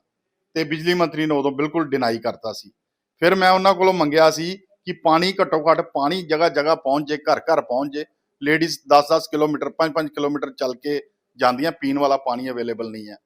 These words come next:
ਪਰ ਬਦਕਿਸਮਤੀ ਹੈ ਕਿ ਮੈਂ ਇਹਨਾਂ ਦਾ ਨਹੀਂ ਕਰਵਾ ਪਾਇਆ। ਆਵਾਜ਼ ਜ਼ਰੂਰ ਚੁੱਕੀ ਹੈ। ਮੈਂ ਕਿਹਾ, ਇੱਕ ਵਾਰੀ ਝੀਲ ਦਾ ਪਾਣੀ ਪੀ ਕੇ ਕੋਈ ਲੀਡਰ ਦੇਖੇ, ਮੇਰੇ ਖਿਆਲ ਦੋ ਮਹੀਨੇ ਹਸਪੀਟਲਾਈਜ਼ ਰਹਿਣਾ ਪਏ,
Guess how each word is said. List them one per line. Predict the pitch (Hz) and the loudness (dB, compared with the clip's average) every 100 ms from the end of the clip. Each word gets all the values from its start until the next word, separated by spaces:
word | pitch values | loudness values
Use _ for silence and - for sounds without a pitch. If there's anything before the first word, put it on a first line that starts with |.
| _ _ _ - | _ _ _ -4
ਪਰ | 139 131 127 120 _ _ _ _ _ _ - | -2 0 -2 -4 _ _ _ _ _ _ -6
ਬਦਕਿਸਮਤੀ | 127 131 175 175 185 185 170 | -4 -2 -4 -2 -4 0 0
ਹੈ | 160 156 _ _ _ | 0 -2 _ _ _
ਕਿ | 139 | -10
ਮੈਂ | 127 131 143 | -4 -2 0
ਇਹਨਾਂ | 139 143 | 0 -2
ਦਾ | 143 139 135 - 104 | 0 0 -2 -8 -10
ਨਹੀਂ | 117 165 | -6 -4
ਕਰਵਾ | 165 147 135 | 0 2 2
ਪਾਇਆ। | 135 127 131 131 - _ - | 2 2 2 -2 -10 _ -6
ਆਵਾਜ਼ | 110 113 139 117 | 2 2 2 -2
ਜ਼ਰੂਰ | 120 143 | -6 -6
ਚੁੱਕੀ | - 143 170 151 | -8 -12 -6 -4
ਹੈ। | 113 - _ _ - | -4 -8 _ _ 0
ਮੈਂ | 147 | 2
ਕਿਹਾ, | 165 | 4
ਇੱਕ | 190 175 180 | 2 2 2
ਵਾਰੀ | 180 185 | 0 -2
ਝੀਲ | 196 170 | -2 2
ਦਾ | 151 | 4
ਪਾਣੀ | 160 151 147 | 4 2 0
ਪੀ | 151 143 | -2 -6
ਕੇ | 156 | -6
ਕੋਈ | 151 151 160 151 143 | -2 -2 -2 -4 -6
ਲੀਡਰ | 135 135 123 | -6 -6 -6
ਦੇਖੇ, | 135 - 151 160 _ _ | -8 -6 -8 -10 _ _
ਮੇਰੇ | 139 139 | -2 -2
ਖਿਆਲ | 139 139 147 139 _ _ 135 | 2 0 0 -4 _ _ -6
ਦੋ | 135 | -4
ਮਹੀਨੇ | 143 139 | -2 -4
ਹਸਪੀਟਲਾਈਜ਼ | 123 135 - 120 120 113 113 | -4 -6 -8 -14 -12 -12 -14
ਰਹਿਣਾ | 113 123 | -16 -16
ਪਏ, | - | -16